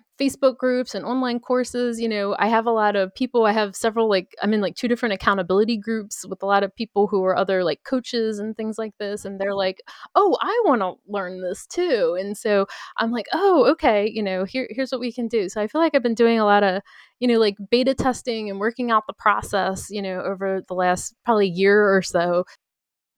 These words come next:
to really make sure I understand, like, what, you know, what people need and, and things like that. So that's been really exciting to do. And then to s-, you see, like, this very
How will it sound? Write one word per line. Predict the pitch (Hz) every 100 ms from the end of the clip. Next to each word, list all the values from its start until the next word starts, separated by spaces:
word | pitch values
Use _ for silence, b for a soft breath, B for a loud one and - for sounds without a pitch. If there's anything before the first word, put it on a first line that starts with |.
| _ -
to | -
really | 202 226
make | 220 202 -
sure | 214
I | 196 -
understand, | 196 196 - 196 185 185
like, | 180 170 - B B B
what, | 190 202
you | 208
know, | 196
what | 190 -
people | - - 247
need | 311 339 269 226 185
and, | 175 175 -
and | 185 185
things | 185 175
like | 175
that. | 170 170 -
So | - 180 180 B B B B -
that's | 190 269 -
been | 311 240
really | 226 208 190
exciting | - - 190 190
to | 196 196
do. | 214 214 190
And | 196
then | 190 208
to | 208
s-, | 214 -
you | 220 208
see, | - 277 277
like, | 202 202
this | 202 202 196
very | 202 208 214 208